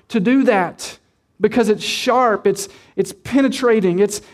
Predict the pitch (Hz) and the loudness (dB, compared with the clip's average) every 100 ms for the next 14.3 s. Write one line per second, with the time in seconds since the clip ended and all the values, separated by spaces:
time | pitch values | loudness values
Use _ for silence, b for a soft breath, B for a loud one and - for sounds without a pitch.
0 | B 226 233 - - 262 269 277 202 208 | B 0 0 -6 -2 2 4 2 2 0
1 | 180 190 208 240 226 208 247 226 220 220 | 2 2 2 2 2 0 2 0 0 -2
2 | 214 226 220 233 226 196 226 285 302 - | 0 2 2 4 2 2 2 2 0 0
3 | 240 226 214 214 208 - 277 269 226 208 | 0 2 2 2 -2 -2 -2 0 -2 -2
4 | 202 b b - 226 214 262 226 202 226 | -4 b b -6 -2 2 2 2 2 4
5 | 220 214 247 269 269 233 208 262 254 233 | 2 2 2 2 0 2 2 2 2 0
6 | 233 233 220 247 254 233 190 254 254 208 | 0 0 2 2 2 0 0 2 0 -2
7 | 269 254 - - 294 247 233 226 226 233 | -2 -2 -4 -2 -2 0 -2 0 2 2
8 | 320 330 262 226 233 269 - B B - | 2 2 -2 -2 -2 -2 -2 B B -2
9 | 285 302 294 277 - 285 277 285 247 226 | 2 2 2 0 0 -2 0 0 0 0
10 | 214 233 277 262 254 254 240 247 247 - | 0 0 2 2 2 2 0 -2 -2 -2
11 | 269 254 214 202 226 262 247 214 269 269 | 0 0 2 2 2 2 0 0 2 2
12 | 247 214 220 247 240 240 - 226 226 254 | 2 0 2 2 2 0 0 0 2 0
13 | - 233 240 233 226 226 220 208 240 240 | -2 0 2 2 2 0 0 0 0 2
14 | 226 196 | 2 0